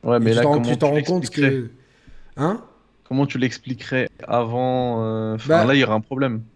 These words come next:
Speaker 2: bah, pff, en, peut-être en adaptant certains passages, ou, tu vois, euh, juste avec le setting, euh,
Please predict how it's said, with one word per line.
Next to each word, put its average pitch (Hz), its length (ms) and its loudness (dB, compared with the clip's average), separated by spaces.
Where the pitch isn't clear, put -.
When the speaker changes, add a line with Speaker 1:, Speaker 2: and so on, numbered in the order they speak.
Speaker 2:
bah, 135 300 -2
pff, - 580 -14
en, 147 260 -6
peut-être 143 460 -8
en 143 180 -2
adaptant 143 480 -2
certains 139 360 -8
passages, 160 920 0
ou, 120 560 -4
tu - 160 -12
vois, 143 220 0
euh, 135 260 -2
juste 139 260 -6
avec 135 220 -2
le 131 100 -4
setting, 147 800 -8
euh, 113 560 -8